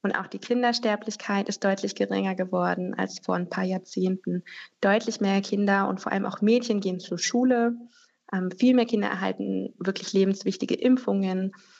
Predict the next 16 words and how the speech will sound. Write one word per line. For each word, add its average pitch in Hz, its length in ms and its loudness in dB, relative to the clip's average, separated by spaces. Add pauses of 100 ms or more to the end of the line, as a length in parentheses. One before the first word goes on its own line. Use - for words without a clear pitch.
(180)
Also 196 160 2
es 208 140 -2
gibt, 233 320 0
was 208 180 0
die 202 160 -4
Daten 202 340 0
zu - 120 -6
Entwicklung, 220 760 2
zu 202 180 -10
Gesundheit 202 600 2
und 196 220 -6
Bildung 269 420 4
angeht, 208 480 -2
auch - 240 -4
positive 208 560 0
Trends. 180 600 -4